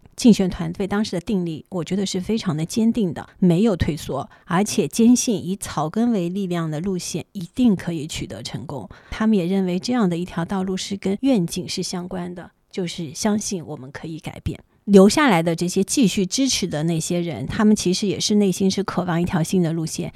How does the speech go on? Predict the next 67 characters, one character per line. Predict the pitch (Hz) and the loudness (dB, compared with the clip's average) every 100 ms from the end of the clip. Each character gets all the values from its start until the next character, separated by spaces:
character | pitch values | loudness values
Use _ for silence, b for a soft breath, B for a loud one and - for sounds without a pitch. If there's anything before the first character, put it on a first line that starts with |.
| b | b
这 | - 240 | 4 6
也 | |
是 | 175 185 | 6 0
他 | - 185 | 0 2
们 | 180 180 - | 2 0 -2
继 | - 226 | 0 2
续 | - 180 | 2 -2
效 | - 190 | -2 -2
忠 | 170 180 | -2 -4
奥 | - 180 | -4 -4
巴 | 185 | -4
马 | 185 - | -4 -6
的 | 170 | -8
根 | 170 262 285 | 2 4 4
本 | - 90 | 2 -2
的 | 135 | -8
一 | 107 | -10
个 | - 151 123 | -8 -8 -6
原 | 170 - 139 | -8 -8 -8
因。 | 147 247 _ _ | -8 -10 _ _
所 | - 294 | -4 2
以 | |
我 | 285 | 4
们 | 190 | 4
这 | 180 302 | 0 0
里 | 226 | -2
可 | 214 | -2
以 | 208 | -4
看 | 226 247 | -2 -4
到 | 196 190 | -4 -4
的 | 190 | -6
就 | 214 | -6
是 | |
说， | 214 220 | -6 -6
既 | - 294 | -6 -4
然 | 202 196 | -2 -2
战 | - 277 214 | 0 0 2
略 | 202 | 0
跟 | 185 208 233 | 0 0 0
路 | 240 240 | -2 -4
线 | 180 196 | -2 -2
已 | 185 | -4
经 | 170 185 202 | -4 -4 -2
定 | 320 233 | 0 0
的 | 160 | -2
情 | 143 202 | -6 -6
况 | - 196 | -4 -4
下 | 185 185 | -2 -4
面， | 170 170 - B B | -2 -4 -8 B B
决 | - 165 | -4 -4
策 | 190 - 277 | -4 -6 -6
的 | |
过 | 165 220 175 | -6 -6 -8
程 | - 185 180 | -10 -10 -8
其 | - - 180 | -8 -6 -4
实 | 220 - | -4 -4
是 | 175 226 | -6 -4
很 | 180 165 | -4 -6
简 | - - | -8 -10
单 | - 170 | -14 -18
的， | 165 - _ | -18 -20 _
就 | 269 247 | 0 2
是 | 240 208 226 | 2 -2 -4
决 | - 202 | 0 0
策 | 226 302 | 2 -2
简 | 196 127 | -2 -6
单， | - 175 | -4 -6